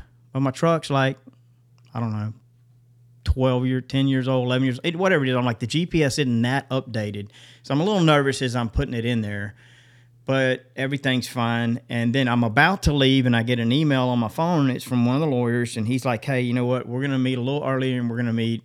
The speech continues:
at this building, and here's the address," instead of going straight to the hotel,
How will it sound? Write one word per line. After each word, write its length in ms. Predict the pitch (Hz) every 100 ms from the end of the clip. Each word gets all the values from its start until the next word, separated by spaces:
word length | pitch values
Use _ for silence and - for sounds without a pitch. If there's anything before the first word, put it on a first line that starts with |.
| -
at 180 | 113 -
this 160 | 110 -
building, 640 | 113 127 131 123 107 104 - - - - - -
and 160 | 117
here's 260 | 127 143 120
the 180 | 120 123
address," 640 | 175 123 104 98 - - - _ -
instead 400 | 117 - 127 117
of 100 | 107
going 180 | 117 107
straight 240 | 113 107
to 80 | 117
the 80 | 107
hotel, 480 | 107 98 123 117